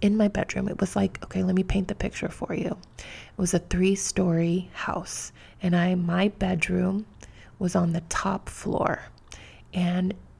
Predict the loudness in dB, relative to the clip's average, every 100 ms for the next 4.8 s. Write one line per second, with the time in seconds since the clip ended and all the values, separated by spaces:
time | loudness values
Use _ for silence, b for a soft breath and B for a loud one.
0 | -20 -8 -2 -2 -2 -2 0 0 -2 -4
1 | 0 2 4 2 0 -2 -4 0 0 0
2 | 0 0 2 2 0 0 -4 -4 -6 -10
3 | 0 4 4 2 -4 -4 -4 -4 -2 -2
4 | 0 2 2 0 -2 0 2 0